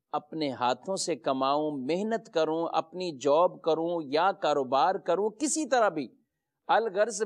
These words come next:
میں حلال ذریعہ اختیار کرتے ہوئے آمدنی اپنی وہ حاصل کروں یا آمدنی بڑھاتا رہوں اور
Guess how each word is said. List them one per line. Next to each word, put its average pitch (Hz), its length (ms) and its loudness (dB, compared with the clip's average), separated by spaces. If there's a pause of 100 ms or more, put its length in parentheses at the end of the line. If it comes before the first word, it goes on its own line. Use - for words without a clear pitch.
میں 226 360 0 (180)
حلال 202 380 2
ذریعہ 202 640 2
اختیار 175 560 0
کرتے 160 320 -2
ہوئے 175 320 0 (160)
آمدنی 220 520 -2 (100)
اپنی 175 420 -4 (920)
وہ 131 200 -2
حاصل 131 360 0
کروں 170 400 -2
یا 165 240 0
آمدنی 143 440 -6
بڑھاتا 175 540 0
رہوں 139 300 -4 (720)
اور 226 120 2